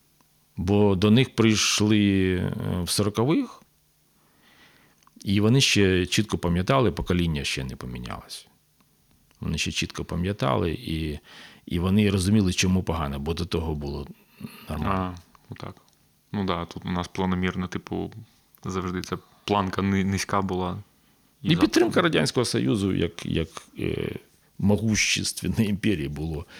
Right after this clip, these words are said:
Speaker 1: була серед людей нормальна.
Speaker 2: Слухай, а зараз в Польщі з усіма всіми там, ну, вони такі на фоні нас, звичайно, не суперсерйозні рухи, там і про аборти так само повертаються якісь,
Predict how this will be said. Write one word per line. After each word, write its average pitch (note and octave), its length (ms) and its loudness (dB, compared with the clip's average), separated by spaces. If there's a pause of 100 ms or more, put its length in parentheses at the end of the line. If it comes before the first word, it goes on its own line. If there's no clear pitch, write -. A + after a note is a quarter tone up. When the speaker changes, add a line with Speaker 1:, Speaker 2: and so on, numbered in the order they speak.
(240)
Speaker 1:
була F2+ 440 0 (240)
серед F2+ 360 2
людей F2 420 0
нормальна. C#2+ 400 -4 (800)
Speaker 2:
Слухай, G#2+ 320 0
а G2 60 0
зараз G#2+ 360 2
в - 120 -6
Польщі G2+ 300 2
з F#2 40 -2
усіма G2 280 2
всіми F#2+ 320 0
там, G2 260 0
ну, C#3 80 4
вони G2 260 4
такі F#2+ 380 2
на F2+ 220 4
фоні F#2+ 280 4
нас, F#2 320 2
звичайно, F#2+ 520 2
не F#2 540 2
суперсерйозні F#2 760 -2
рухи, F#2 520 -4
там F2+ 340 -6
і - 100 -6
про - 240 -2
аборти G2 360 0
так - 160 -4
само F2+ 240 0
повертаються F2+ 580 -2
якісь, - 440 -4